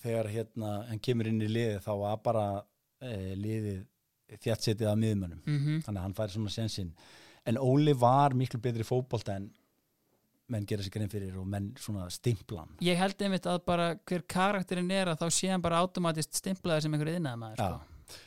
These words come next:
Speaker 1: hann er náttúrulega iðnaðarmaður.
Speaker 2: Já, og þess vegna er hann í rauninni, sko, mér dauðlangaði,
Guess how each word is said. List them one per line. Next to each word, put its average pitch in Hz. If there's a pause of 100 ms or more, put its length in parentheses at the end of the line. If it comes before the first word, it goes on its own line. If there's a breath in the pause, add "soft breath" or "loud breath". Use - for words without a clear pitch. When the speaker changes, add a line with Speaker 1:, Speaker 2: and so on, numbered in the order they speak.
(160 loud breath)
Speaker 1:
hann 107
er 95
náttúrulega 107
iðnaðarmaður. 87
Speaker 2:
Já, 139 (100)
og 135
þess 170
vegna 165
er 165
hann 165
í 175
rauninni, 170 (640 soft breath)
sko, 180
mér 170
dauðlangaði, 185